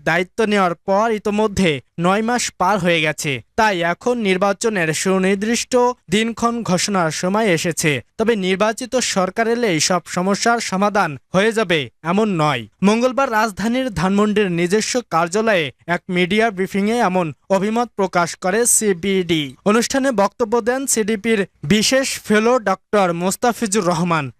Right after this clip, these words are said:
দেশের অর্থনৈতিক পরিস্থিতি ও আগামী বাজেট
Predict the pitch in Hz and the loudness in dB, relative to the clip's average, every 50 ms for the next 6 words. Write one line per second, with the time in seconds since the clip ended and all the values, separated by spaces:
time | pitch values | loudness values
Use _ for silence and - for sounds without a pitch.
0 | - 151 156 185 196 - - 247 240 - - - 180 190 196 180 - 226 226 233 | -8 -2 0 0 2 2 2 0 0 -2 -2 -2 0 0 0 -2 -2 -2 0 0
1 | 240 233 - 262 226 _ - 208 196 202 208 - - 240 226 - 254 247 240 - | 0 0 -2 -8 -10 _ -2 0 0 0 0 -2 -6 -10 -6 -4 -2 -2 -2 0
2 | 185 185 170 170 - - 151 175 180 170 208 233 233 226 185 160 135 131 165 165 | 2 2 2 2 0 -2 -2 -2 -2 0 0 0 0 0 -2 -4 -2 -2 0 0
3 | 180 180 170 214 233 240 | 0 2 2 0 0 0